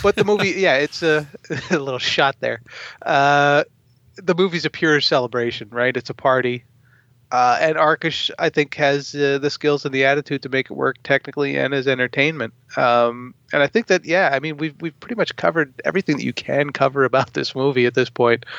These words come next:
uh, because it is, you know,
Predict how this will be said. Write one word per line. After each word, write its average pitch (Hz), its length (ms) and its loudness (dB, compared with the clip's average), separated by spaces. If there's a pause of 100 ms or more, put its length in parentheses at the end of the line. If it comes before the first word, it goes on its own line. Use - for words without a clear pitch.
(580)
uh, 131 400 4
because 139 400 0
it 143 120 4
is, 160 460 0
you 156 220 -4
know, 131 340 2